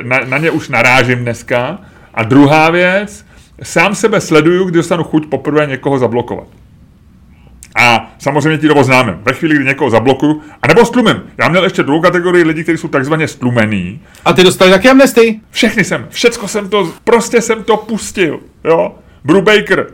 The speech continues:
Speaker 1: ve, ve vězení. Odevřel jsem, řekl jsem: "Běžte, běžte, ukažte, že jste, ukažte, že jste lepší než, než já, nebo, nebo prostě doka-, pojďme si zahrát, že máme demokracii, svobodu. Pojďme si říct,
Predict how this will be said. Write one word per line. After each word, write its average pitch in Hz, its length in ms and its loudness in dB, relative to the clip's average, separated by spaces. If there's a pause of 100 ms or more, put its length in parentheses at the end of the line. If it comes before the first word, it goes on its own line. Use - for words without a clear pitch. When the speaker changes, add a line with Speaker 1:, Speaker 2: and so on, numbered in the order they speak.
(140)
Speaker 1:
ve, 147 420 2
ve 156 100 2
vězení. 160 440 0
Odevřel 196 380 4
jsem, 185 260 2 (200)
řekl 180 160 -2
jsem: 196 200 0
"Běžte, 208 460 2 (160)
běžte, 220 360 0
ukažte, 220 540 0
že 202 120 2
jste, 208 300 0 (260)
ukažte, 214 440 0
že 190 80 4
jste 190 140 -2
lepší 170 360 -2
než, 151 380 -6
než 147 200 -8
já, 135 280 -4
nebo, 110 380 -8
nebo 107 300 -10 (240)
prostě 139 360 -6 (640)
doka-, - 320 -4 (320)
pojďme 240 260 2
si 220 120 -2
zahrát, 208 460 4
že 190 80 -2
máme 196 180 0
demokracii, 180 500 -2
svobodu. 185 360 -2
Pojďme 214 300 0
si 226 140 -2
říct, 220 400 -4